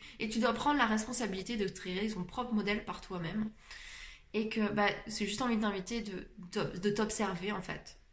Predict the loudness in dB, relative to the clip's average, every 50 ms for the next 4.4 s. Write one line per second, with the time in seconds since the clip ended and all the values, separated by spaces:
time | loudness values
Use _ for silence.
0 | -12 -8 -6 -4 -4 -4 -4 -4 -4 -4 -4 -6 -8 -12 -12 -12 -14 -14 -16 -20
1 | -20 -20 -20 -20 -20 -20 -20 -20 -20 -20 -20 -20 -10 -6 -4 -2 0 0 -2 -2
2 | 0 0 0 0 0 0 0 0 0 0 0 0 0 0 0 -2 -2 -4 -4 -6
3 | -6 -6 -6 -4 -4 -4 -4 -6 -6 -8 -8 -6 -4 -2 -2 0 0 -2 -2 -2
4 | -2 -2 -2 -2 -2 -4 -6